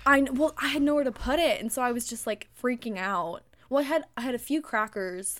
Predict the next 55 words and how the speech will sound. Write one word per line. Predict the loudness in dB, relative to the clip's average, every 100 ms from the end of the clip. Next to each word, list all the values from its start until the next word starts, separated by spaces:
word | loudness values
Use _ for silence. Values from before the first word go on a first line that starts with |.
| -6
<laughs> | -6 -2
before | 0 0 0 2
I | 4 2
walked. | 2 2 0 -6 -16 -16 -10 0 2 2
But | -2
besides | -2 4 4 4 4
that, | 2 4
I | 2
was | 0
like, | -4
"Oh | -4
my | -8
God, | -8 -8
oh | -10
my | -12
God, | -12 -12
oh |
my | -14
God." | -12 -12 -14 -16 -20 -18 -6
I |
was, | -2
like, | -2 -4
freaking | -4 -2 -2
out, | -2
and | -2
I | -4
was | -4
just | -10
hungry. | -8 -8 -4 -6 -6 -12 -18 -20 -20 -6
And | -4
I |
just | -2 -2
didn't | -2
wanna | -2
mess | 0 -2 -2
anything | -4 -2 -2
up, | -4 -4
so | -4
I |
was | -4
just | -6 -10
like, | -6
"I'm | -6
just | -6 -8
gonna | -8
sit | -8 -8 -8
here | -8
very | -6 -6 -6
still, | -4 -4 -2 -2 -6 -12 -20 -20 -20 _
and | -8
I'm | -4
gonna | -4 -4
get | -8 -8
through | -6
this." | -6 -6 -10 -12 -12 -14